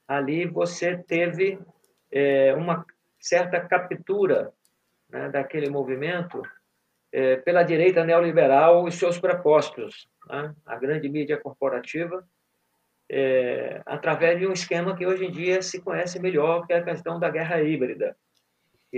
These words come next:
é um, um, um tipo de, eh, ataque, né, feito através, eh, da internet, feito através das mídias sociais, eh, e que tenta explorar as fragilidades de um determinado país, determinada região,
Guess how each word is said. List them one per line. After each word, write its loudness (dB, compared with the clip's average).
é 2
um, -6
um, -12
um -10
tipo -8
de, -6
eh, -4
ataque, -2
né, -4
feito -4
através, 0
eh, -6
da -6
internet, -4
feito -2
através 0
das -6
mídias -6
sociais, -4
eh, 2
e -6
que -4
tenta 0
explorar 2
as 0
fragilidades 2
de -8
um -6
determinado -2
país, -4
determinada -4
região, -8